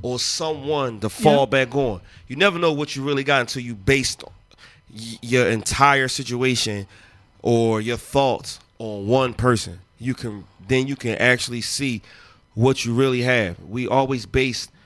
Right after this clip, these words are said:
Speaker 1: our things on what somebody else do. Tamika do this and Sharon do that. If you eliminate Tamika, Sharon, and, and Malika,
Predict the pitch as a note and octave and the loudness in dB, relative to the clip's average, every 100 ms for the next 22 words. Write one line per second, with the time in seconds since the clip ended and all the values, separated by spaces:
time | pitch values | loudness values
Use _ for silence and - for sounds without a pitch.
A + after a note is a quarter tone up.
0 | _ - A2+ A#2 - B2+ A#2+ A2 A#2 A2 | _ -4 0 0 0 0 0 0 0 0
1 | F#2+ A2 B2+ - A#2 A2 A2+ A2 B2 A2+ | -2 2 2 0 -2 0 0 2 0 -2
2 | F2+ G2+ F2 - _ _ _ _ _ _ | -4 -8 -8 -12 _ _ _ _ _ _
3 | - A2 C3+ F#3 C#3+ G#2+ B2 C#3 C#3+ A2 | -4 0 4 4 4 2 2 4 4 2
4 | - - A2 G2 F#2+ _ - - A2 C3 | -4 -6 -6 -6 -10 _ -6 -2 2 4
5 | C3+ A#2+ G#2+ A#2+ A#2 F2+ - _ _ _ | 4 4 2 2 2 0 -6 _ _ _
6 | _ _ A#2 G#2 B2 C#3 A#2+ D3+ E3 C#3+ | _ _ -4 -2 2 2 4 2 4 4
7 | B2+ C3 C#3+ B2+ B2 B2 A#2 B2+ B2 A#2 | 2 0 2 2 2 2 4 4 4 2
8 | - A2 G#2+ G#2 A2 G2+ G#2 D3+ D3+ G2+ | 0 -6 -8 -6 -4 -2 0 0 0 -6